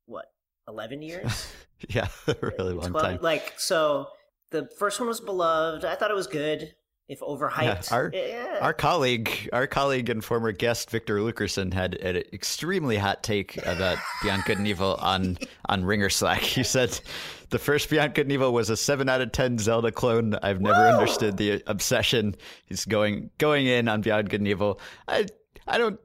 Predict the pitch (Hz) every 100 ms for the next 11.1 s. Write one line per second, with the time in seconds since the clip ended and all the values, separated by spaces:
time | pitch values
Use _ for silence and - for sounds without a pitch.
0 | _ - - - 202 214 214 196 190 208
1 | 190 196 - - - 139 127 147 - 143
2 | 143 139 147 139 139 147 117 117 - 101
3 | - 117 107 - 98 95 92 - 95 87
4 | 82 85 95 127 135 139 143 139 117 -
5 | - 120 131 135 131 - 131 127 - 127
6 | - 139 135 - 139 - 143 - 135 131
7 | - 131 - - 104 - - - - -
8 | - 98 139 - - - 131 - 104 -
9 | 117 - 110 107 107 104 92 _ - -
10 | 104 98 - 107 147 - 143 - 139 127